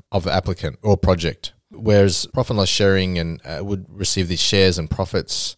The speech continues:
and therefore participate in, in the managerial execution of the project. A lot of these sale-based, uh, structures,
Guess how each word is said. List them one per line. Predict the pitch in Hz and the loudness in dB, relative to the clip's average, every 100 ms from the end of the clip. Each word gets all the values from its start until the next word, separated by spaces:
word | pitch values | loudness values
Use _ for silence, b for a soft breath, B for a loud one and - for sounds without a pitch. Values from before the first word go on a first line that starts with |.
| - | -6
and | 87 | 0
therefore | 90 - 90 | 0 0 -2
participate | - 90 - 104 - - 90 87 | -2 -4 -2 -2 -2 -2 -2 -4
in, | - 90 | -4 -6
in | 87 | -4
the | 87 | -4
managerial | 85 82 82 87 92 95 90 | -2 -2 -2 0 2 2 0
execution | - - - - 82 85 | -2 -6 -6 -6 -6 -4
of | 80 | -6
the | |
project. | 76 85 80 123 - - - | -4 -4 -2 -6 -8 -16 -4
A | |
lot | 104 | 2
of | 107 | 2
these | 101 90 | 2 0
sale-based, | - 110 117 98 87 - - - | 4 6 6 4 2 0 -4 -6
uh, | 87 82 | -6 -4
structures, | - - 92 - 80 80 - - | -2 -2 -4 -4 -6 -4 -4 -6